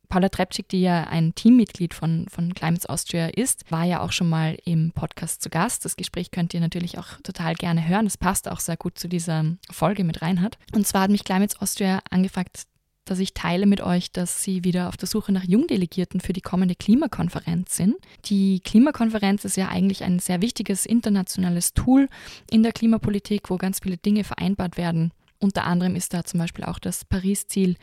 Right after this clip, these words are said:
eins Komma fünf Grad, also unter eins Komma fünf Grad zu bleiben, ausverhandelt worden. Genau, und wenn ihr als Jungdelegierte auf die Klimakonferenz fahren wollt,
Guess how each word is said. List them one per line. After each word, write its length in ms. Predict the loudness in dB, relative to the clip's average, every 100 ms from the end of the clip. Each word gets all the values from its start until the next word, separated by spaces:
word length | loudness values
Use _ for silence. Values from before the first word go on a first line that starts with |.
| -12 -20 -6
eins 220 | -4 -2
Komma 140 | -2 -4
fünf 280 | -4 -6
Grad, 340 | -4 -4 -4 -6
also 180 | -10 -8
unter 300 | 0 0 0
eins 180 | -6 -6
Komma 140 | -4 -6
fünf 300 | -6 -8 -8
Grad 280 | -8 -8
zu 120 | -10 -8
bleiben, 340 | -2 0 0 -2 -18 -10
ausverhandelt 560 | -2 0 0 -2 -2 -6
worden. 320 | -8 -8 -10 -14 _ _ _
Genau, 320 | 2 4 2
und 200 | 0 2
wenn 140 | 2 2
ihr 280 | 2 2 2
als 140 | 0
Jungdelegierte 880 | 2 2 2 -4 -4 -4 0 0 0
auf 200 | -2 -6
die 160 | -6 -4
Klimakonferenz 800 | 4 4 4 0 -2 0 -2 -2
fahren 340 | -4 0 0
wollt, 300 | 0 -2 -4